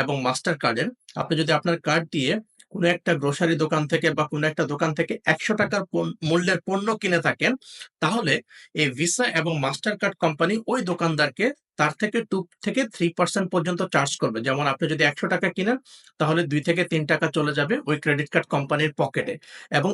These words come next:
এটাই হলো যে তাদের লাভ। যতবার আপনি ট্রানজ্যাকশন করবেন, যত বেশি টাকা আপনি খরচ করবেন, তত বেশি ওই ক্রেডিট কার্ড কোম্পানিগুলো প্রফিট করবে বা লাভ পাবে। এবং এই জন্যই কিন্তু আপনি দেখেন ভালো ভালো যে দোকানগুলো আছে যেখানে ক্রেডিট কার্ড নেয়,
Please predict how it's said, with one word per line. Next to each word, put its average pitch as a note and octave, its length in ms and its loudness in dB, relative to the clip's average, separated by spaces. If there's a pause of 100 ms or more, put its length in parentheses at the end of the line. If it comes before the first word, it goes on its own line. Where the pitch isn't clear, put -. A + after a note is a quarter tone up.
(140)
এটাই G3 240 0
হলো F3+ 180 0
যে G3+ 140 0
তাদের D3+ 300 2
লাভ। G#2+ 120 2 (320)
যতবার A3+ 400 0
আপনি G#3+ 220 -2
ট্রানজ্যাকশন E3+ 460 2 (100)
করবেন, F#3+ 240 2 (220)
যত E3+ 140 0 (140)
বেশি D3 240 0
টাকা F#3+ 200 0
আপনি F#3 140 -4 (100)
খরচ E3+ 200 0 (100)
করবেন, F#3+ 220 0 (380)
তত D3+ 140 0 (160)
বেশি D3+ 180 0 (120)
ওই D#3 140 2
ক্রেডিট C#3+ 300 0
কার্ড D#3+ 220 4
কোম্পানিগুলো C#3+ 480 0 (140)
প্রফিট D3 300 2 (100)
করবে B2+ 220 0 (340)
বা D3+ 80 2 (160)
লাভ E3+ 140 0 (140)
পাবে। G#2+ 240 0 (400)
এবং A3 120 0 (180)
এই A3+ 120 0
জন্যই C4 300 -2
কিন্তু A#3 220 -2
আপনি G3 140 -2 (100)
দেখেন E3+ 200 0 (160)
ভালো D3 240 2
ভালো D#3 200 2
যে F3 40 2 (100)
দোকানগুলো D#3+ 400 0 (220)
আছে - 180 -4 (100)
যেখানে D3 220 0 (100)
ক্রেডিট D3+ 320 0
কার্ড E3 220 2
নেয়, G3 180 2